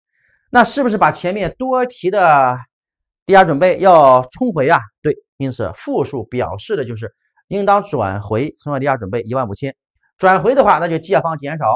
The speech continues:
借存货抵押准备一万五千，贷资产减值损失一万五千。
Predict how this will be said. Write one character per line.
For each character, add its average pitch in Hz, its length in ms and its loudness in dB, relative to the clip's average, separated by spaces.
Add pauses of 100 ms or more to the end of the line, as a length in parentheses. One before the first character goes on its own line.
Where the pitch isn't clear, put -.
(260)
借 180 380 -2
存 156 180 -4
货 143 80 0
抵 131 60 -4
押 147 140 4
准 113 120 -4
备 120 200 -2
一 110 60 -6
万 120 180 -2
五 98 40 -12
千， 120 240 -12 (160)
贷 117 380 2
资 175 180 -4
产 131 240 -4
减 113 140 -4
值 135 80 -6
损 107 180 -10
失 165 280 -10
一 117 40 -10
万 110 140 -4
五 87 80 -18
千。 98 180 -16